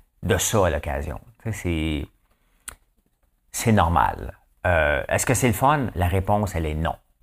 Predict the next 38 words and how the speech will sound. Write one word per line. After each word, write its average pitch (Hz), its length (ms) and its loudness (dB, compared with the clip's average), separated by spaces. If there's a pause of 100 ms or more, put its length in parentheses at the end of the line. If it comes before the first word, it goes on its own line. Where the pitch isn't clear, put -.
(100)
C'est 90 140 0
jamais, 95 460 2
jamais 80 240 -2
le 76 60 -4
fun. 95 260 -4
Ça, 151 140 -2
c'est 123 120 -2
le 92 80 0
Bitcoin 104 380 0
qui 90 80 -2
est - 100 -2
à 76 60 4
vingt-neuf 90 500 -4
mille. 110 240 0 (760)
Tu 185 100 0
sais, - 180 -2 (800)
la 101 120 4
crypto-monnaie, 117 720 2
il 92 80 -4
y 90 60 2
a 90 40 4
deux 123 180 4
semaines, 123 380 -4 (100)
elle 85 120 -2
a 80 40 -6
planté. - 420 -4 (140)
Solide, 80 480 -2 (340)
OK ? 90 160 -4 (600)
Et, 95 300 6
euh, 82 140 6
il 82 80 2
y 87 40 4
a - 20 4
des 87 160 2
choses 110 240 0
qui - 80 -2
ont 90 100 2
disparu. 98 640 0